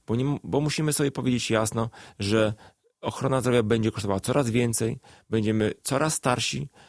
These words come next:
będziemy wymagali coraz większej liczby zabiegów, również diagnostyki. Im lepiej to wszystko zorganizujemy, dzięki elektronice, dzięki również telemedycynie, czyli tym wspomaganiu rozpoznawania na odległość,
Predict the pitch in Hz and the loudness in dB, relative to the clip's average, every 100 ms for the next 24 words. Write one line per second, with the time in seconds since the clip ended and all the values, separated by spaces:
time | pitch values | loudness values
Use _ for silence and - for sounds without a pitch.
0 | _ 98 110 104 107 101 107 107 101 - | _ -2 0 2 0 2 2 2 2 0
1 | 143 120 110 127 - 110 107 104 101 107 | 0 0 0 0 0 0 2 0 2 2
2 | - - 98 92 104 127 139 - 107 104 | 0 -6 -2 2 2 0 -2 -4 -2 0
3 | 101 104 110 104 - - _ - - - | 0 0 0 -2 -10 -18 _ -20 -10 -2
4 | 120 110 - 117 147 175 131 113 95 113 | 0 0 2 2 4 4 2 2 -2 0
5 | 104 113 113 104 104 92 87 135 - _ | 2 4 4 4 4 4 2 -2 -4 _
6 | 104 92 156 196 180 117 - 110 107 - | -6 2 4 4 2 0 2 0 0 -4
7 | 90 85 - - - - - - 98 139 | -4 -4 -4 -6 -6 -12 -20 -8 0 2
8 | 131 139 147 123 - - 143 147 127 113 | 4 4 4 2 -2 -2 2 2 4 4
9 | 107 90 127 123 104 98 98 - - - | 4 2 0 0 0 -2 -4 -6 -18 -20
10 | _ - - 123 117 - _ _ _ - | _ -12 0 2 2 -4 _ _ _ -6
11 | - 135 123 113 139 160 147 127 123 120 | 0 4 4 4 2 4 4 4 2 0
12 | 123 113 110 101 92 85 - - - _ | 2 2 2 2 0 0 -4 -6 -10 _